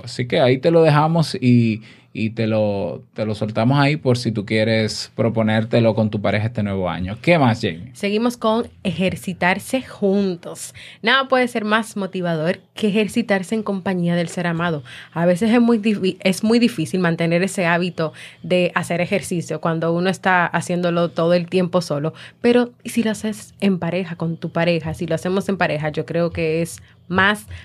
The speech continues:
Speaker 2: fácil y más motivador. Así que esta es una oportunidad, este nuevo año que, que viene por ahí ya el dos mil diecinueve, de que ustedes puedan proponerse ejercitarse juntos. O sea,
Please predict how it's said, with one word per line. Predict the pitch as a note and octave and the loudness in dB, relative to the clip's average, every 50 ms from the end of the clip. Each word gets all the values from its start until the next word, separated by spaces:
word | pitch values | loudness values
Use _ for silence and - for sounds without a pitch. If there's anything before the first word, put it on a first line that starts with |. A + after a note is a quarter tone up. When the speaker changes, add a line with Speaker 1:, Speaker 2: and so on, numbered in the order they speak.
| - | -20
Speaker 2:
fácil | - - - G3+ G3+ - A#3 A3+ - - | -8 -2 0 0 2 2 2 0 0 0
y | A3 G#3+ | 0 2
más | G3+ G3 F#3 - | 2 2 0 0
motivador. | G#3+ G#3 G3+ G#3 G3+ F#3+ F#3+ E3+ D3 C#3+ - - - - - - - - - - | -2 -2 -2 0 0 2 2 0 0 -4 -8 -10 -12 -18 -20 -20 -18 -18 -10 -8
Así | E3+ F3 - F3+ | -8 -6 -6 -4
que | - G3 F#3 - | -2 -4 -2 -2
esta | G3 F3 - A3 | -4 -6 -4 -2
es | - A#3 | 0 2
una | A3+ G#3+ | 2 2
oportunidad, | G#3 G#3+ G#3 G3+ - F#3+ F#3+ F3 E3 E3 F3+ G#3+ | 2 2 -2 -2 0 -2 -2 0 0 2 2 2
este | A3+ G#3+ - F#3+ F3 | 0 -2 -2 -2 -2
nuevo | F3 F3+ F3+ F3+ F3 | 0 0 2 2 2
año | E3+ E3 E3+ E3+ D#3+ E3 | 2 2 2 0 -2 0
que, | - E3 E3 D#3+ D#3+ D3+ D3 - | 0 0 0 0 -2 -2 -4 -2
que | - E3+ | -4 -2
viene | D#3 E3 E3 E3+ F3+ F3+ | -2 0 0 2 2 0
por | E3+ E3+ E3 D#3+ | 0 0 -2 -2
ahí | D#3 D#3+ F3 E3+ | -2 -2 -2 0
ya | E3+ E3 | 0 0
el | E3 E3 | 0 0
dos | E3 D#3+ | 0 0
mil | E3+ E3+ E3 E3 | 0 0 0 0
diecinueve, | E3 D#3+ - - D#3+ D#3+ D#3+ D#3+ E3+ E3+ E3+ - - - - - | -2 -4 -4 -4 -6 -4 -2 -2 -2 -2 -4 -8 -16 -16 -2 -2
de | G#3+ G#3 | 0 2
que | A#3+ | 2
ustedes | A#3 A#3+ B3+ B3 B3+ B3+ - | 0 2 2 2 2 2 0
puedan | - B3 B3 A#3+ A#3 | 0 0 0 0 0
proponerse | A#3+ A#3+ A#3+ - A#3 A3 G3+ F#3+ F#3 - A#3 A#3+ A#3+ - - | 0 -2 0 0 0 0 0 -2 -4 -4 -6 -6 -6 -8 -6
ejercitarse | - A3+ A#3+ A#3 G#3 - A#3 G#3+ - G3 G3 F#3+ - G#3 | -2 0 0 0 0 -2 -4 -2 -2 -4 -4 -2 -4 -2
juntos. | F#3+ A#3 D#4 F#4 - F#3+ F3 F#3 | -2 -2 -2 -2 -4 -4 -4 -4
O | F#3 | -2
sea, | F3+ G3 E3 | -2 -2 -2